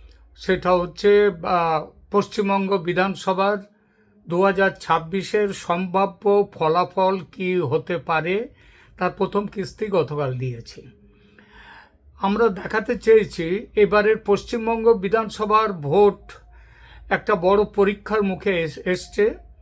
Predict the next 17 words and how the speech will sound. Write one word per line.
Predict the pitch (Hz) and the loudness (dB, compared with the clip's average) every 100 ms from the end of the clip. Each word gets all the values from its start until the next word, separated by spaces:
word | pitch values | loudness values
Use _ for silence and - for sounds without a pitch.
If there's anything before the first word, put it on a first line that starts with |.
| - - _ - | -20 -20 _ -2
একটা | 202 196 208 | -2 -2 0
হচ্ছে | 208 208 226 214 214 | 0 2 2 2 2
কেন্দ্রীয় | 190 190 185 208 202 | -2 -2 0 2 2
নির্বাচনী | 180 185 190 202 208 208 202 | 2 0 2 2 2 0 -4
কমিশন, | 180 185 180 175 233 254 262 240 _ _ _ _ _ - | -2 -4 -4 -4 -4 -4 -6 -12 _ _ _ _ _ 0
তারা | 185 202 196 147 - _ _ _ _ _ | 2 6 4 4 -4 _ _ _ _ _
যে | 160 202 208 208 | 2 6 6 4
এসআইআর, | 220 220 - 202 208 202 190 208 165 120 - _ _ _ _ _ _ _ | 2 2 2 2 4 4 6 6 6 0 -18 _ _ _ _ _ _ _
যে | 185 220 | 2 2
এসআইআর | 226 202 - 208 202 208 208 214 220 - | 4 2 4 4 6 6 6 2 -6 -16
স্পেশাল | - - - 208 196 226 214 | -18 -12 2 2 4 0 2
ইনটেনসিভ | 196 190 196 208 196 - 202 | -2 -4 -2 -2 -2 0 0
রিভিশন, | 170 180 208 214 - 208 131 107 _ _ _ _ _ | 2 0 0 -2 0 0 -2 -8 _ _ _ _ _
সেইটা | - 202 196 196 214 214 214 - _ _ _ _ - | -2 2 2 2 2 2 0 -8 _ _ _ _ -14
যে | 165 196 196 175 | 2 4 4 2
ব্যবস্থা | 175 180 190 - 208 | 2 2 0 0 0
করেছেন, | - 196 220 220 180 160 214 | 2 2 2 2 0 0 0